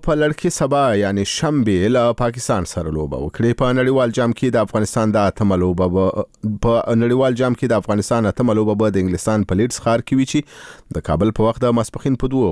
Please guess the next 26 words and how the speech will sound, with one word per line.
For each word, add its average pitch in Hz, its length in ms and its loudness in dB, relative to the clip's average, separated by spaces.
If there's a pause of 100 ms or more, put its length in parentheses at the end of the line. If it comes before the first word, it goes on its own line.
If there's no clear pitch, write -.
بجو 71 300 -6
پیلېږي. 58 360 -8 (460)
افغان 117 300 2
لوبډلې 131 320 0 (100)
و 135 300 2
مخکینۍ 135 420 0
لوبې 120 300 0
ټولې 131 300 2
بایللې، 82 280 -4
خو 82 160 -4
د 82 120 0
نړیوال 98 420 2
جام 101 180 2
د - 140 -6
پایل 101 220 0
په 82 100 0
درشل 131 340 -2
کې 156 240 0
په 135 240 0
تمریناتي 104 560 0
لوبو 85 240 -4
کې 120 240 0
پاکستان 76 480 -4
مات - 220 -6
کړی 65 180 -4
و. 85 80 -12